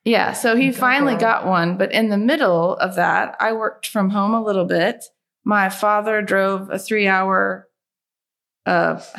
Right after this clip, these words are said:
Speaker 1: one and a half hours to our house and then back home. He came and stayed with him one or two days a week, depending on the week. And so we just rotated. And then he went to a day hab program, um, which,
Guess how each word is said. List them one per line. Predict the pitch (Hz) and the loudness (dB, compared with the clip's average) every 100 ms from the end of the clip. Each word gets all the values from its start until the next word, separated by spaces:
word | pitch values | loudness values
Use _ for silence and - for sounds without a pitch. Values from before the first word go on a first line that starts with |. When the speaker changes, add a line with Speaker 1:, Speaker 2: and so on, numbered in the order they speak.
| - | -4
Speaker 1:
one | 196 196 | 0 2
and | |
a | 185 | 2
half | 180 175 | 0 2
hours | 170 165 160 | 0 0 -2
to | 175 | 0
our | 175 | 0
house | 175 170 - | 0 -2 -2
and | 165 | -2
then | 156 | 0
back | 175 - | -2 -2
home. | 185 156 156 - _ _ - | 0 0 -2 -12 _ _ -2
He | 233 233 226 214 - | 0 2 0 -2 -6
came | - 214 185 | -2 0 0
and | 180 | -2
stayed | 190 180 | -2 0
with | 180 175 | -2 0
him | 185 175 170 - - | 0 0 -4 -8 -4
one | 196 196 185 | 0 2 2
or | |
two | 175 - 185 | -2 -2 0
days | 175 175 | 0 0
a | 175 | -4
week, | 170 170 - | -6 -10 -12
depending | - 208 185 170 | -8 0 2 2
on | 160 | -2
the | 160 | -6
week. | 160 165 - - _ _ _ - | -8 -12 -14 -20 _ _ _ -6
And | 196 | -2
so | 196 233 | 2 2
we | 220 | 2
just | 202 202 | 0 0
rotated. | 220 220 220 175 165 170 180 | 0 0 2 2 2 0 0
And | - 190 185 | 0 0 2
then | 190 190 202 | 0 0 -2
he | 214 | -2
went | 208 247 247 | -2 -2 -2
to | - 214 190 - | 0 4 4 2
a | 185 | -2
day | 175 202 | -2 -2
hab | 214 208 202 202 _ - | 0 0 -2 -6 _ -4
program, | 208 196 180 - - 208 _ _ _ _ _ _ _ _ - - - _ _ - | -4 0 0 0 -2 -6 _ _ _ _ _ _ _ _ -14 -14 -14 _ _ -2
um, | 196 180 185 - - | 0 2 -2 -4 -2
which, | 202 - - - - | 0 0 -2 -2 -8